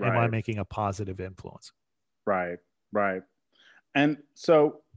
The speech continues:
Speaker 2: when it comes now to the actual traveler, you
Speaker 1: Yeah.
Speaker 2: know, I, and I talked earlier about the condescending tone, the shaming.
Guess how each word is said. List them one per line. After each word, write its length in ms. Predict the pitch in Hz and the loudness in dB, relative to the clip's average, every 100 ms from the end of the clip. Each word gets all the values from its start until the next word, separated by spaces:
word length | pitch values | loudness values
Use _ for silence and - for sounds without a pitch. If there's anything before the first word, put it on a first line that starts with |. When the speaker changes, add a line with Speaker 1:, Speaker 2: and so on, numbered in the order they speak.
| - 127 | -14 0
Speaker 2:
when 280 | 151 156 | 2 2
it 160 | 160 151 | 0 -2
comes 420 | - 185 190 156 | -6 -4 -2 -2
now 300 | 131 135 135 127 | 0 0 0 -2
to 440 | - 135 113 107 98 _ | -4 -4 -2 -4 -8 _
the 160 | 104 - | -10 -4
actual 480 | 113 - 120 98 87 | -4 -4 -10 -10 -10
traveler, 520 | - 113 98 80 - _ _ _ _ _ _ _ - | -4 -4 -4 -12 -20 _ _ _ _ _ _ _ -4
you 80 | 127 | -4
Speaker 1:
Yeah. 60 | |
Speaker 2:
know, 60 | 90 _ - | -4 _ -6
I, 240 | 113 117 | -4 -2
and 80 | 120 | -2
I 160 | 117 117 | -2 -4
talked 400 | - 156 - - 120 | 0 0 0 -6 2
earlier 420 | 120 110 90 85 | 2 2 -4 -8
about 640 | 87 98 92 87 - - _ _ _ _ | -10 -8 -6 -8 -12 -20 _ _ _ _
the 80 | 120 | -10
condescending 760 | - 135 123 117 117 104 98 98 | -2 0 0 0 -4 -4 -6 -8
tone, 500 | - 107 98 95 92 | -8 -6 -6 -6 -8
the 80 | |
shaming. 840 | 107 - 117 107 104 101 98 92 | -8 -2 0 0 -2 -2 -4 -8